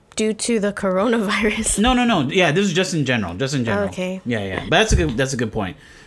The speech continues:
Speaker 2: Uh, and if y'all wanna answer this question and talk to us about it, let us know. D M,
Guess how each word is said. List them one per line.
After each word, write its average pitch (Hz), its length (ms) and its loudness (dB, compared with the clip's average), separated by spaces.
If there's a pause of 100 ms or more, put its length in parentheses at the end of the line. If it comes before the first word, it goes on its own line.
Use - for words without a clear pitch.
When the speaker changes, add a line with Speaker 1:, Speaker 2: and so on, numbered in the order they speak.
(120)
Speaker 2:
Uh, 139 320 2
and 151 220 4
if 147 160 0
y'all 147 320 2
wanna 156 140 2
answer 143 260 -2
this 139 100 -2
question 143 320 -2
and 127 100 0
talk 123 200 -2
to 135 100 0
us 131 120 -4
about 143 200 0
it, 165 200 -4
let 104 160 0
us 113 120 -2
know. 135 220 -2 (240)
D 117 180 2
M, 143 380 0